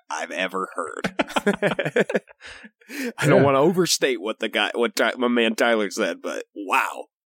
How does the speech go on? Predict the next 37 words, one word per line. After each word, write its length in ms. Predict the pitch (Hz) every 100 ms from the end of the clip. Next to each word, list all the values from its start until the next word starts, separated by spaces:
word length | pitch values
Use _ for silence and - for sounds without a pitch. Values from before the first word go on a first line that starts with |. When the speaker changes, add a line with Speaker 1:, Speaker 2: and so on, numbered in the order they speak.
| _ 175
Speaker 2:
I 60 |
mean, 300 | 190 185 156 - 147 131 - - 127 _ _ _
we 180 | 135 156
like 180 | 170 165
Tia 180 | - 170
and 80 |
we 100 | 143
like 180 | 139 139
Cien. 540 | - 147 135 123 110 110
You 80 |
don't 100 | 156
wanna 220 | 156 139 104
pit 340 | - - 170 135
those 280 | 143 135
two 160 | - 147
against 340 | 120 139 -
each 120 | 123 139
other 120 | 117
and 100 | 113
be 80 | 117
like, 220 | 110 104
"Oh, 140 | 123 120
this 180 | 123
person's 380 | - 120 117 117
way 140 | 123 113
better 180 | 113 107
than 80 | 113
that 160 | 98
person." 420 | 107 104 - 110 - -
But 180 | - 139
it's, 200 | 127 - - 143 -
it's 200 | 139 -
definitely 340 | 165 - 147
more 140 | 139 127
understandable 920 | 127 120 - - 139 131 110 104 104 - -
why 340 | 107 113 107 107 _ _ - - -
Tia 540 | - 190 107 87